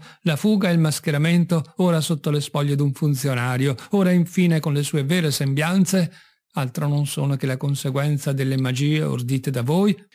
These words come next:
o da coloro che si esercitano in simili nobili occupazioni.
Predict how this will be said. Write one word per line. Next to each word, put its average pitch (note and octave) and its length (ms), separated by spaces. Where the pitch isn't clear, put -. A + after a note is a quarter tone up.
o F3+ 120
da D#3 200
coloro D3+ 380
che C#3 120
si C#3 140
esercitano B2+ 680
in B2+ 120
simili C#3 420
nobili A#2 360
occupazioni. A2 920